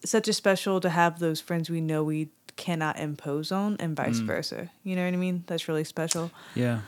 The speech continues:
Speaker 1: But, I mean, I like how you said, uh, be intentional and don't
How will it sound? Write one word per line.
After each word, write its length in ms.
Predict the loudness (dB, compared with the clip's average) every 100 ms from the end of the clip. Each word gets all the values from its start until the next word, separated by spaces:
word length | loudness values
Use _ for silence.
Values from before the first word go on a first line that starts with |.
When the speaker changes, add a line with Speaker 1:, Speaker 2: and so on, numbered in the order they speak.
| -12 4
Speaker 1:
But, 220 | 10 12
I 60 | 12
mean, 180 | 10 12
I 60 | 12
like 160 | 12
how 100 | 8
you 100 | 4
said, 400 | 6 6 6 4 4
uh, 240 | 6 6
be 460 | 6 4 6 4 4
intentional 920 | 2 4 4 2 4 4 4 2 0
and 640 | 2 6 8 6 6 2 0 -6 -2 4
don't 360 | 6 6 2